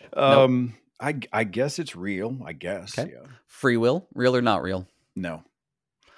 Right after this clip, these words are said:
Speaker 1: Selves or persons?
Speaker 2: Real.
Speaker 1: Uh, genders?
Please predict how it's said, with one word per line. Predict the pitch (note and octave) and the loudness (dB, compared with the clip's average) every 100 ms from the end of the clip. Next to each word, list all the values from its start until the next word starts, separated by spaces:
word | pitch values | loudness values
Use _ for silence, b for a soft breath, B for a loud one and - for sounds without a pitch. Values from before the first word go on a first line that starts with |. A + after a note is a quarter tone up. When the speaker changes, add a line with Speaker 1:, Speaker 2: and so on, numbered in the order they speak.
| b b b b | b b b b
Speaker 1:
Selves | - C#3+ A#2+ B2+ C3+ C#3 | -4 4 4 4 0 -2
or | G#2+ | -4
persons? | G2+ - A#2 - D3 F#3 - - _ _ _ _ _ _ _ _ _ _ _ _ _ _ _ _ _ _ _ _ _ _ _ _ _ _ _ _ _ _ _ _ _ _ _ D#2+ | -4 -4 -6 -4 -8 -8 -12 -20 _ _ _ _ _ _ _ _ _ _ _ _ _ _ _ _ _ _ _ _ _ _ _ _ _ _ _ _ _ _ _ _ _ _ _ -20
Speaker 2:
Real. | D2+ D#2 D2+ _ _ _ _ _ b b b b b b b b _ _ _ | -16 -14 -16 _ _ _ _ _ b b b b b b b b _ _ _
Speaker 1:
Uh, | - A#2 G#2+ | -6 -2 -2
genders? | G#2 A2+ A2+ D3+ G3+ - | 0 0 2 -2 -4 -12